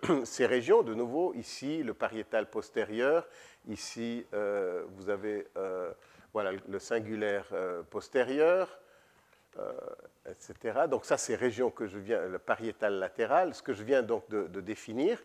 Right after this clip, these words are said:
Eh bien, vous voyez que par ces analyses statistiques d'activation ou déactivation, en fait, chez les enfants en bas âge, en dessous de dix ans, ce système n'est pas actif encore.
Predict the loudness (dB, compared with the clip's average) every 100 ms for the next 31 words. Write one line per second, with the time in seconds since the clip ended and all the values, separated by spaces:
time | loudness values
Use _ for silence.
0 | -16 -20 -10 2 8 8 8 10 10 10
1 | 6 4 -8 _ _ _ _ 6 8 8
2 | 6 0 0 2 6 8 8 4 0 -2
3 | -2 0 0 -2 -6 -4 0 2 0 0
4 | 2 2 4 2 6 6 6 4 0 0
5 | 2 0 0 -4 -20 -20 -4 -2 2 0
6 | 4 4 8 8 6 6 4 8 8 8
7 | 8 6 4 0 -2 -4 -4 0 0 0
8 | -4 _ _ -8 -6 -4 2 2 6 4
9 | 6 6 6 0 -20 0 2 2 -4 -12
10 | -12 -16 _ -6 -4 -6 -6 -10